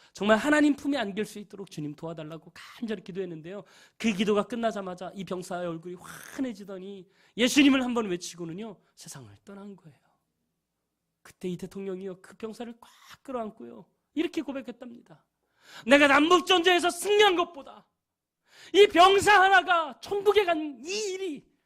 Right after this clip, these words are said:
나는 평생 잊지 못할 추억이 될 것이다. 나는 오늘 밤에 꿈에 이 병사가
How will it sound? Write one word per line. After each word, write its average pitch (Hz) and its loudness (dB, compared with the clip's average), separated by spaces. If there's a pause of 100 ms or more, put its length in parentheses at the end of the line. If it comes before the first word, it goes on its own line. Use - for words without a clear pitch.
나는 139 -12
평생 330 -8
잊지 277 -8
못할 214 -14 (440)
추억이 - -6
될 233 -14
것이다. - -20 (600)
나는 202 2
오늘 240 4 (160)
밤에 247 0 (220)
꿈에 339 0 (340)
이 202 -2
병사가 165 -6